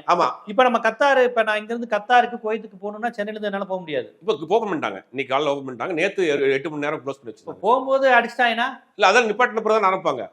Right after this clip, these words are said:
Speaker 1: அதனால உச்சகட்டமா அங்க இருந்து தாக்குதல் நடத்துறப்ப வான்வழி க்ளோஸ் பண்றது அப்படின்னா சர்வீஸ் க்ளோஸ் பண்றது. அதாவது கத்தார்ல இருந்தோ,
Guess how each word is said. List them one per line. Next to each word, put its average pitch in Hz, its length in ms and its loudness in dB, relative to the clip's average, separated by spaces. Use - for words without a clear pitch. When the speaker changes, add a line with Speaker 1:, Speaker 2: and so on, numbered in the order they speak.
Speaker 1:
அதனால 170 300 -2
உச்சகட்டமா 214 540 0
அங்க 185 120 0
இருந்து 196 180 -4
தாக்குதல் 170 400 0
நடத்துறப்ப 123 380 -2
வான்வழி 185 380 0
க்ளோஸ் 196 260 -2
பண்றது 131 260 -8
அப்படின்னா 107 300 -6
சர்வீஸ் 240 640 0
க்ளோஸ் 160 180 0
பண்றது. 98 240 -18
அதாவது 139 520 0
கத்தார்ல 143 400 0
இருந்தோ, 143 180 0